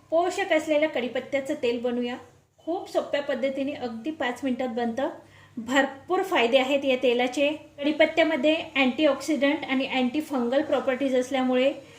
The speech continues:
केसांमध्ये कुठल्याही प्रकारचं बॅक्टेरियल इन्फेक्शन जे आहे ते या तेलामुळे कमी होतं. केस गळती कमी होते,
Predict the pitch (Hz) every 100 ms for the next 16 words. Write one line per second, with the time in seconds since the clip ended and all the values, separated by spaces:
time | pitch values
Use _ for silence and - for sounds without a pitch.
0 | - 247 247 294 277 269 285 294 311 -
1 | 294 302 339 277 262 254 285 233 226 226
2 | 302 294 311 302 254 269 254 285 254 269
3 | 254 247 226 - 254 247 247 262 254 254
4 | 254 254 254 233 262 269 262 269 - -
5 | - - - 277 311 339 277 269 277 311
6 | 320 302 302 294 285 285 320 -